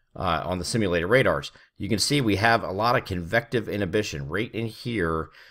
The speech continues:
Uh, this means that we will have, we'll have plenty of cloud cover. What that does is help stabilizes things. And this sounding is not indicative of something that I would consider to be a severe weather sounding. So,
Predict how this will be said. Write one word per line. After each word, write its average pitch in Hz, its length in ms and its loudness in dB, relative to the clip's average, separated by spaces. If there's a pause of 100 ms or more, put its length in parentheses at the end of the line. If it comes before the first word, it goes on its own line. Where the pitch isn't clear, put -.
(120)
Uh, 87 220 0
this 107 260 0
means 107 280 2
that 104 120 0
we 98 120 2
will 90 100 2
have, 95 240 2
we'll 95 160 0
have 95 120 2
plenty 107 240 0
of 73 80 -6
cloud 92 280 2
cover. 78 240 -4
What 85 160 -6
that 101 180 0
does 104 220 2
is 85 120 -4
help 92 220 -4
stabilizes 104 800 -4
things. 127 400 2 (440)
And 87 440 -2
this 95 240 -6
sounding 113 320 2
is 90 100 -2
not 98 280 -2
indicative 87 680 -2 (340)
of 82 380 -2
something 87 380 -4
that 80 180 -2
I 85 100 0
would 82 300 -6
consider 82 640 -4 (300)
to 87 100 -6
be 85 140 -2
a 82 60 0
severe 82 400 -2
weather 73 280 -4
sounding. 71 440 -8
So, 80 320 -6